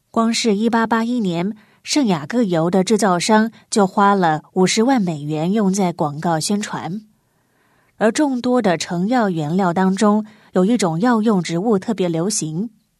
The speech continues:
那就是来自南美洲和西印度群岛的古柯植物。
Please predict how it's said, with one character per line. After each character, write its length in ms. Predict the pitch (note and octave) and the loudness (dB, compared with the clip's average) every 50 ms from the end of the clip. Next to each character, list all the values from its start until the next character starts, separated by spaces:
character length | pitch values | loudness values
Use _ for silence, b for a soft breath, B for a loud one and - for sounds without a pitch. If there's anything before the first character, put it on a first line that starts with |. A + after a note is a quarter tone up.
| _ | _
那 140 | - A3+ G#3+ | 0 0 2
就 160 | G3 A#3 G#3+ | 2 2 2
是 140 | G#3 - G#3+ | 2 0 0
来 180 | F3+ D#3+ D#3 E3 | -2 -2 -2 -4
自 280 | D#3 - A3 F#3 - _ - | -2 -2 -2 -2 -2 _ -6
南 200 | - F3+ F3 F#3 | -2 0 0 2
美 280 | G#3 A3 G3+ E3 C#3+ | 2 2 0 0 -2
洲 320 | D#3+ - - G3 G3+ G3+ G#3 | -2 -2 0 2 2 2 0
和 200 | G#3 - F#3 F#3 | -2 -2 -4 -2
西 220 | F#3 - - B3+ | -2 -2 -2 -4
印 180 | B3 C4 B3 A3+ | -4 -4 -4 -2
度 160 | A3+ B3+ A3+ | 0 0 0
群 300 | G3+ - - - F#3 G#3+ | 0 0 -2 -4 -2 -2
岛 180 | A3 G3 - - | -2 -2 -4 -4
的 200 | - C3 - - _ _ - | -6 -8 -8 -10 _ _ -8
古 180 | - E3+ D#3 | -6 -6 -6
柯 300 | - - - - C#4 C#4 | -6 -8 -6 -4 -4 -4
植 200 | C4+ - - - | -2 -4 -8 -8
物。 280 | D3 C#3+ D#3 F3 D#3+ - | -8 -6 -4 -6 -6 -6